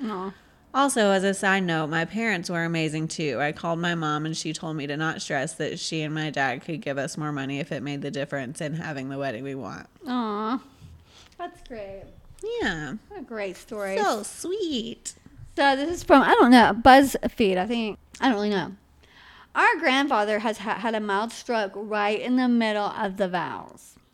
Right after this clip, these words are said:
Speaker 2: Oh
Speaker 1: He
Speaker 2: my
Speaker 1: was
Speaker 2: gosh.
Speaker 1: usually pretty loud and a touch belligerent, but it became obvious something wasn't right while we were having the formal photos done. With barely a word, the wedding planner booked a taxi for my parents to take him to the hospital nearby to have him checked over quickly,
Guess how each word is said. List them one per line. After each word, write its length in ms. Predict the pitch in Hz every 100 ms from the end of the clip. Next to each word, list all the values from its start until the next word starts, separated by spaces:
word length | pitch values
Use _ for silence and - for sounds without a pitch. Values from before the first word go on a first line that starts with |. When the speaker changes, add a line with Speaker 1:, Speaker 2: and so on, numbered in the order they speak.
| _ _ _ _
Speaker 2:
Oh 80 | 220
Speaker 1:
He 80 | 220
Speaker 2:
my 60 | 247
Speaker 1:
was 120 | 233
Speaker 2:
gosh. 120 | -
Speaker 1:
usually 320 | 247 254 302
pretty 300 | 320 339 294
loud 300 | 302 240 220
and 100 | 190
a 80 | 208
touch 300 | 196 240 226
belligerent, 480 | - 233 208 214 -
but 100 | 202
it 60 | 180
became 300 | 220 247 220
obvious 460 | 240 277 254 233 214
something 300 | 240 214 226
wasn't 260 | 214 214 185
right 260 | 190 180
while 160 | - 185
we 80 | 196
were 100 | 202
having 400 | 202 185 190 190
the 80 | 196
formal 380 | 202 190 185 196
photos 420 | - 226 180 175
done. 300 | 151 76 - _ _ _ _ - _
With 180 | - 208
barely 320 | 214 214 233
a 100 | 285 339
word, 360 | 294 233 226
the 80 | 214
wedding 300 | 190 180 220
planner 260 | 262 233 208
booked 260 | 196 180 269
a 40 |
taxi 340 | 262 254 254
for 100 | 277
my 140 | 285 269
parents 420 | 277 240 208 180
to 80 | 240
take 240 | 214 185
him 80 | 220
to 60 | 214
the 120 | 247
hospital 420 | 247 208 - 226
nearby 400 | 233 226 202 185
to 100 | 180
have 160 | 202 180
him 100 | 190
checked 280 | 190 202 -
over 220 | 170 175
quickly, 500 | 151 151 151 139 -